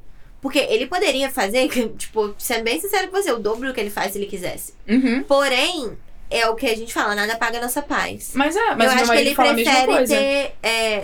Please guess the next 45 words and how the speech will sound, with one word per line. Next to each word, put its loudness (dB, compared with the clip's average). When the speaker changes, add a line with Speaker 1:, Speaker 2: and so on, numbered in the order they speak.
Speaker 1:
qualidade 0
de -6
vida -2
do -2
que 0
ganhar -2
muito -8
dinheiro. -4
Speaker 2:
Tipo, 0
mas 0
é 4
o -4
que -4
meu 0
marido -2
fala, 2
porque -4
ele 2
sempre -4
fala 0
assim, -2
"Gabi, -2
eu -4
poderia 2
aplicar 0
pra 2
Amazon, 0
eu -4
poderia 0
aplicar -2
pra -2
essas -4
empresas -4
todinhas. -2
Mas, 0
cara, 2
como 2
é 2
que -4
eu 0
vivo 4
depois 0
disso?" -2
Ele 2
é, -2